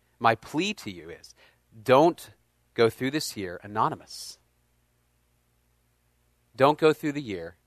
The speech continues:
or through your college career with nobody who knows you and cares for you.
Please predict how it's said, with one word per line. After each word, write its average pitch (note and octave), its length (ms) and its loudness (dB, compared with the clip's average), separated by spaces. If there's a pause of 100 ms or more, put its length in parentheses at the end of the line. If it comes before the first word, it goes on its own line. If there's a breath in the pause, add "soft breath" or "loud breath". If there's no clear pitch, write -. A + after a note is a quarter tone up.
(240)
or G#2 80 -8
through A#2+ 160 -8
your B2 120 -6
college A#2 380 2
career F#2+ 240 -12
with F#2 160 -16
nobody B2+ 460 -2 (240)
who G#2+ 120 -10
knows A2 460 -2
you E2 100 -18
and F2 140 -20
cares B2 380 -6
for - 160 -18
you. F2 120 -20